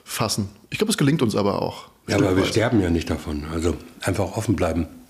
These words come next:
Speaker 1: Ja,
Speaker 2: Probieren.
Speaker 1: richtig.
Speaker 2: Boah, das ist scharf, du.
Speaker 1: Das hier war auch gerade sehr scharf. Aber ich hab mich wieder gefasst und ich hoffe, du kriegst jetzt keinen Schluck auf, aber du müsstest ja, äh, durch Indien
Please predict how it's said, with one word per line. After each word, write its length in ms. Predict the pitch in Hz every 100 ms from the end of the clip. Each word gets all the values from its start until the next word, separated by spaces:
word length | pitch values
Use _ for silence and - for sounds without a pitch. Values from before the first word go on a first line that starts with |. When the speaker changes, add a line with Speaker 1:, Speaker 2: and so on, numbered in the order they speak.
| -
Speaker 1:
Ja, 100 | 185
Speaker 2:
Probieren. 260 | 113 117 - - -
Speaker 1:
richtig. 400 | 156 160 123 - - - - - _ - - - - -
Speaker 2:
Boah, 140 | 117
das 160 | - 90
ist 60 |
scharf, 320 | - 92 87 -
du. 60 | - - - - - - - -
Speaker 1:
Das 200 | 160 160
hier 120 | 156
war 140 | 139
auch 160 | 143 160
gerade 220 | 156 131
sehr 160 | 123 120
scharf. 380 | 123 127 - - - 82 - _ _ _ - - -
Aber 120 | 127
ich 100 | 127
hab 100 | -
mich 120 | 147
wieder 160 | 139 131
gefasst 500 | 120 - 131 - - -
und 140 | - 131
ich 100 | 120
hoffe, 140 | 131
du 40 | 127
kriegst 180 | 147
jetzt 100 | 139
keinen 120 | - 117
Schluck 220 | - -
auf, 300 | 113 131 -
aber 80 | 117
du 80 |
müsstest 380 | 123 160 160 -
ja, 220 | 139 131 131
äh, 160 | 135 123
durch 180 | 127 117
Indien 480 | 143 147 135 127 127